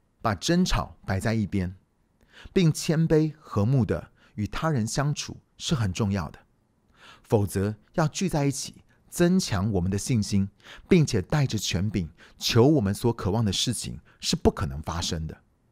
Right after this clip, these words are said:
耶稣应许我们，有两三个人奉他的名聚会，他就在我们中间。问题不在于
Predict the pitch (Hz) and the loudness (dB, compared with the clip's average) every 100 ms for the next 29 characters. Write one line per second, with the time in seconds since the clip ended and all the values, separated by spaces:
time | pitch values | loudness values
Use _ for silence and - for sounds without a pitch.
0 | _ _ _ - - - 196 190 208 208 | _ _ _ -20 -18 0 2 2 0 2
1 | 160 107 104 71 - - _ _ _ - | 0 0 -2 -4 -12 -20 _ _ _ -2
2 | 113 165 151 87 85 147 147 90 76 87 | 2 4 2 0 -4 -2 -2 -2 -6 -8
3 | - - - 208 156 147 135 104 98 - | -14 -6 2 4 4 0 0 0 0 0
4 | 110 - 90 - _ _ - - - 180 | -2 -2 -6 -8 _ _ -20 -18 -4 -2
5 | 175 185 160 98 78 78 78 85 80 67 | 4 4 4 0 -2 -4 -6 -6 -8 -10
6 | - _ _ _ _ _ _ _ 160 220 | -18 _ _ _ _ _ _ _ 6 8
7 | 185 113 104 113 131 95 87 | 8 4 2 2 2 2 0